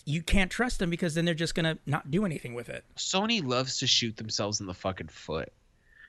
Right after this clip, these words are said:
Speaker 2: Like, it, it's really weird.
Speaker 1: That's
Speaker 2: They'll
Speaker 1: why I don't,
Speaker 2: have a
Speaker 1: that's why I don't
Speaker 2: solid
Speaker 1: go with Pla-,
Speaker 2: idea.
Speaker 1: yeah, that's why I don't go with PlayStation Vue.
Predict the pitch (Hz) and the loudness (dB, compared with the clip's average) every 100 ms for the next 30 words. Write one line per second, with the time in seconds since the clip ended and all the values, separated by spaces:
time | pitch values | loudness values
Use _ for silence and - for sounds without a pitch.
0 | _ _ 120 123 90 120 120 131 135 143 | _ _ 8 8 8 6 6 4 8 12
1 | 185 185 110 107 160 165 76 - - 160 | 12 12 12 12 12 12 8 0 -2 4
2 | - 147 233 233 165 180 165 - 262 - | 8 10 10 10 8 6 4 4 8 8
3 | 240 160 - 127 - 123 95 311 190 165 | 8 6 6 4 4 2 2 2 2 4
4 | 175 185 175 170 147 147 139 147 131 131 | 4 4 4 2 2 -2 0 -2 -2 2
5 | 127 85 | 2 2